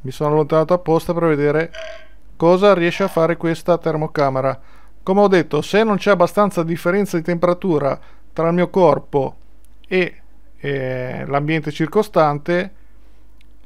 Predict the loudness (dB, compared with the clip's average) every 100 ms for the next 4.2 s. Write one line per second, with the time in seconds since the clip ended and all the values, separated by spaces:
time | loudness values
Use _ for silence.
0 | -18 -16 -6 -4 0 0 -2 -4 -6 -6
1 | -8 -8 -10 -10 -16 -16 -16 -16 -6 -4
2 | 8 10 10 6 -8 -16 -10 -2 2 4
3 | 4 4 4 2 2 2 2 0 -2 0
4 | 2 0